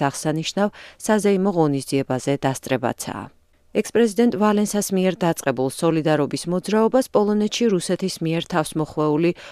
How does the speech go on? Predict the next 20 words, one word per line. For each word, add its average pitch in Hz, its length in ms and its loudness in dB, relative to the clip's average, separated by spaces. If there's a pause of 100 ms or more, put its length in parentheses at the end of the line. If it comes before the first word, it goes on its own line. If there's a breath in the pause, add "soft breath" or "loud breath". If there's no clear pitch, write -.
(140 loud breath)
ორმოც 226 460 4
წლიანი 160 460 0
კომუნისტური 143 680 0
მმართველობის 139 800 -2
დასრულება 127 720 -4
მოჰყვა. - 380 -8 (400 soft breath)
პრეზიდენტი 160 480 0
ობამა 170 320 2
ცდილობს, 202 500 -2
დაარწმუნოს 139 640 -2
პოლონელი 147 480 0
ხალხი, 202 400 0 (300 loud breath)
რომ 269 180 4
შეერთებული 202 640 0
შტატები 160 460 0
ამ 156 180 2
რეგიონში 165 560 -2
დემოკრატიის 175 720 0
და 175 140 0
თავისუფლების 143 880 -4